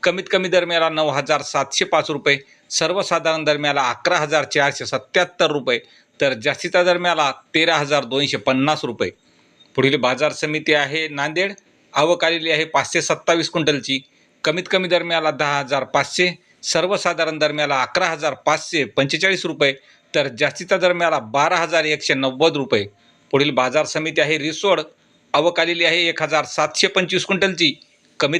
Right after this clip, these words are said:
कमी दर मिळाला दहा हजार चारशे पन्नास, सर्वसाधारण दर मिळाला अकरा हजार रुपये, तर जास्तीचा दर मिळाला अकरा हजार सहाशे रुपये. पुढील बाजार समिती आहे लोणार.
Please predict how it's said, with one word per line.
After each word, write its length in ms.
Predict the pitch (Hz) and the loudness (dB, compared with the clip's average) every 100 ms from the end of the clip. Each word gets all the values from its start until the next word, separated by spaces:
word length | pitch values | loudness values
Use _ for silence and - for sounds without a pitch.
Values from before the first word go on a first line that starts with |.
| - | 0
कमी 180 | 190 175 | 0 2
दर 140 | 160 | -2
मिळाला 240 | 165 151 | 2 0
दहा 320 | 135 131 151 143 | 0 0 0 -2
हजार 240 | 135 131 | 0 -2
चारशे 420 | - 139 139 175 | 0 -2 0 -2
पन्नास, 440 | - 170 180 170 - _ _ | -2 0 0 -4 -14 _ _
सर्वसाधारण 760 | - 160 160 175 165 156 156 151 | -4 -2 0 0 0 0 0 2
दर 140 | 143 139 | 0 2
मिळाला 280 | 143 131 | 0 0
अकरा 340 | 120 107 151 156 | -2 -2 0 0
हजार 260 | 160 165 | 0 -2
रुपये, 280 | 170 170 175 175 _ _ _ 156 | -2 0 -2 -2 _ _ _ 0
तर 160 | 139 113 | 0 0
जास्तीचा 420 | 131 123 175 170 | -2 -2 -4 0
दर 180 | 175 180 | 2 2
मिळाला 300 | 170 165 160 | 2 0 0
अकरा 360 | 131 127 180 165 | -2 -2 0 0
हजार 260 | 156 156 | 0 -2
सहाशे 500 | 131 - 131 143 180 | -2 -4 -2 -2 0
रुपये. 300 | 160 131 117 104 _ _ _ _ - | -2 0 -2 -2 _ _ _ _ 0
पुढील 200 | 139 147 | 0 2
बाजार 360 | 135 139 147 | 0 2 0
समिती 360 | - 156 151 156 | -2 -6 -2 -2
आहे 220 | 139 156 | 0 0
लोणार. 360 | 147 165 180 | 0 2 0